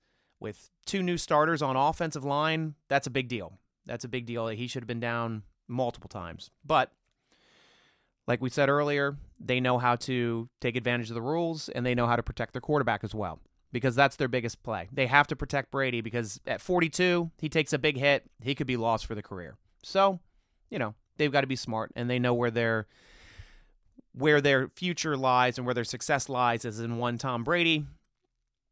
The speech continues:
If he goes down, probably the entire, uh, team's success would drop significantly. So, other aspects of the game,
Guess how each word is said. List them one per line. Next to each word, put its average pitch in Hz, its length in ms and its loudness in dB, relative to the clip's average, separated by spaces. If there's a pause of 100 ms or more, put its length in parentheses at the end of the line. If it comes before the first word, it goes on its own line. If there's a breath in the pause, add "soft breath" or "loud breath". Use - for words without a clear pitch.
(220)
If 110 100 -10
he 147 80 0
goes 139 200 2
down, 127 540 0 (380)
probably 123 340 -2
the 113 140 -4
entire, 113 400 0 (520)
uh, 50 220 -10 (140)
team's 135 260 -4
success 123 460 -2
would 120 240 -6
drop 120 260 2
significantly. 110 760 -8 (800 soft breath)
So, 247 380 4 (1300)
other 196 200 8
aspects 190 460 4
of 190 60 -4
the 190 60 -2
game, 180 440 0